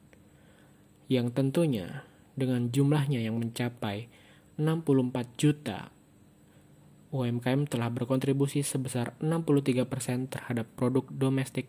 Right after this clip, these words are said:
bruto atau P D B dan menyerap sembilan puluh enam koma sembilan puluh sembilan persen tenaga kerja. Namun, yang sangat sungguh disayangkan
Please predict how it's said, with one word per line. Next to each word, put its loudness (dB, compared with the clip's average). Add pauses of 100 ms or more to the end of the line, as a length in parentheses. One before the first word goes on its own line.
bruto 0 (560)
atau -4
P 4
D 4
B 2 (640)
dan 4
menyerap 2
sembilan 2
puluh 2
enam 0
koma -2
sembilan 0
puluh -2
sembilan 0
persen -4 (400)
tenaga 0
kerja. -4 (2250)
Namun, 2 (600)
yang -2
sangat 0
sungguh 4
disayangkan -2